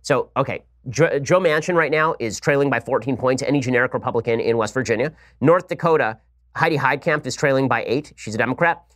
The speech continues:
Incumbent Democrat Joe Donnelly in Indiana is trailing by five. Claire McCaskill trails by five in Missouri. Montana, Jon Tester trails by five.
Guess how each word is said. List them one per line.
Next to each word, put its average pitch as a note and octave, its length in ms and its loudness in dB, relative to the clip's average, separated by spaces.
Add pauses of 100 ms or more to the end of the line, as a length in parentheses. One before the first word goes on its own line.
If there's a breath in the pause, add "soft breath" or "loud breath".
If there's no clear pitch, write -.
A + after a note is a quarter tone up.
Incumbent D3+ 440 2
Democrat C#3+ 320 -2
Joe D3 140 0
Donnelly C#3+ 480 0 (220)
in A#2+ 100 0
Indiana B2+ 400 2
is A2+ 140 -2
trailing C3 260 0
by A2 120 -2
five. B2 360 0 (300)
Claire D#3+ 160 2
McCaskill D3+ 520 0
trails C#3+ 240 0
by B2+ 120 -2
five B2 400 -2
in A#2+ 180 -2
Missouri. B2+ 480 0 (180 soft breath)
Montana, C#3 440 0
Jon C3 200 -2
Tester C#3+ 320 -2
trails C3 360 -2
by A#2 120 -2
five. A#2 380 -2